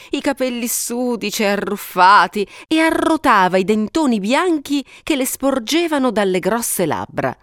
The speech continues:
I bambini, che si stavano avviando verso casa con la legna sulle spalle, la sentirono sbuffare di lontano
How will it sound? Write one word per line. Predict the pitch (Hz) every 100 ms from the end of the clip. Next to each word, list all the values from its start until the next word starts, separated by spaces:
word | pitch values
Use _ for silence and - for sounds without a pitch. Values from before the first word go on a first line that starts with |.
| _ _ _ _ _ _ _ _ _ 294
I |
bambini, | 240 233 196 180 190 175 165 170 _ - _
che | -
si | - 127
stavano | - 131 135 131
avviando | 127 135 135 143 135
verso | 131 127 - -
casa | 147 151 147 147
con | 151 135
la | 131
legna | 156 156 147
sulle | - 143 143
spalle, | - 170 160 143 139 156 - - -
la | 311
sentirono | - 311 285 220 185 196
sbuffare | 208 214 269 - 349 311
di | 202
lontano | 170 151 - 139 139 160